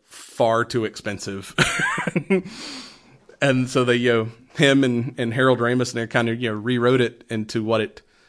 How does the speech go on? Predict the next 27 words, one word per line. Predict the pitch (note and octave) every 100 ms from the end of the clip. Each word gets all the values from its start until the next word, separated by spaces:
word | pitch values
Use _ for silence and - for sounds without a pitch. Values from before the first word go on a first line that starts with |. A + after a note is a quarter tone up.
| _ _ _ _ -
became | A#2 - A#2 A2+
today, | G#2+ A2 - - A#2+ -
today. | B2 A#2+ G3 C#3
And | A2+
like | A2
I | A#2
said, | C3+ A#2
that | A#2
original | A#2+ C#3+ F3 D3
idea | C#3 B2+ F3
would | D3
have | A#2+
probably | - A#2+ B2
been, | A#2 A#2 A2+ A2+ A2 G#2+ _ _ _ _ _ _ _
you | - G#2+
know, | G#2+ A#2+ C3+ _ -
some | - C#3 A#2
B | A2 B2+ C3
movie | B2+ C3 B2 B2 A#2+ A#2 C3 -
stuff | - C3
they | C3
play | A#2+ C3 B2
on, | A#2
like, | A2+ A2+ -
a |
Sci-Fi | A2+ C3 B2 B2 C3
original. | B2 C3 C#3 G#2+ A2